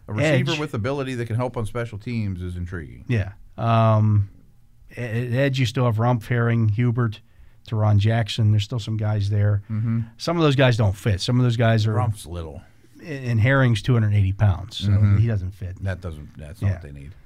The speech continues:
Speaker 2: Um,
Speaker 1: They could use an edge. I mean, there's a lot of things they could use. They could use a tight end. They could use another receiver. I mean, there's a lot of things they could use.
Speaker 2: You wanna take Mc-, uh, McMath here?
Speaker 1: Yeah.
Speaker 2: All right. Racey McMath is the pick.
Speaker 1: Hmm, I'm gonna watch
Speaker 2: That's
Speaker 1: it.
Speaker 2: a great name, too.
Speaker 1: Yeah,
Speaker 2: Racey.
Speaker 1: that's a good one.
Speaker 2: <laughs>
Speaker 1: Right.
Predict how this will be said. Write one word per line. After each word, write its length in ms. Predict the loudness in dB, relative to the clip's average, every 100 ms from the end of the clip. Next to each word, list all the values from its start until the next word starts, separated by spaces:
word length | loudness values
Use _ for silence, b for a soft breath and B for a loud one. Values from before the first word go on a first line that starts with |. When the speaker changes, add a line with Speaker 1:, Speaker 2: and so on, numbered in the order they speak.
| b b
Speaker 2:
Um, 580 | 0 2 4 2 2 0 -4 -20 -20 _ -20 -20 -20 -20 -20 -20 -20 -20 -18 -8
Speaker 1:
They 120 | -6
could 140 | -2
use 160 | -2 -2
an 80 | -2
edge. 300 | -2 -4 -4
I 40 |
mean, 60 | -4
there's 140 | -4
a 40 | -2
lot 140 | -2
of 80 | -2
things 160 | -2
they 100 | -2
could 120 | -4 -4
use. 220 | -6 -6
They 80 | -8
could 80 | -8
use 140 | -10
a 20 |
tight 200 | -12 -14
end. 240 | -10 -8 -8
They 100 | -10
could 120 | -14
use 200 | -18 -18
another 240 | -18 -18
receiver. 440 | -20 -14 -10 -8 -8
I 40 |
mean, 100 | -8
there's 160 | -6 -8
a 40 |
lot 160 | -10 -10
of 60 |
things 140 | -12 -12
they 100 | -14
could 100 | -14
use. 120 | -10 -4
Speaker 2:
You 60 |
wanna 120 | -2
take 200 | 0 -2
Mc-, 160 | -4 -6
uh, 140 | -2 0
McMath 480 | 0 -2 -2 -4
here? 260 | -2 -4 -4 -10
Speaker 1:
Yeah. 320 | -10 -8 -8 -12 -18 -20 -18 -12
Speaker 2:
All 60 | -10
right. 160 | -8
Racey 260 | -8 -6 -6
McMath 420 | -6 -4 -2 -2
is 140 | -4
the 80 | -6
pick. 320 | -8 -12 -12 -18 -20 -10
Speaker 1:
Hmm, 200 | -6 -4
I'm 80 | -4
gonna 120 | -6
watch 220 | -6 -6
Speaker 2:
That's 100 | -6
Speaker 1:
it. 40 | -2
Speaker 2:
a 20 |
great 240 | 0 0
name, 280 | 0 0 0
too. 240 | -2 -8 -8
Speaker 1:
Yeah, 120 | -4 -2
Speaker 2:
Racey. 60 |
Speaker 1:
that's 200 | -2 -4
a 40 | -4
good 240 | -4 -4
one. 120 | -6
Speaker 2:
<laughs> 80 | 0 2 6
Speaker 1:
Right. 600 | 6 6 4 4 2 -6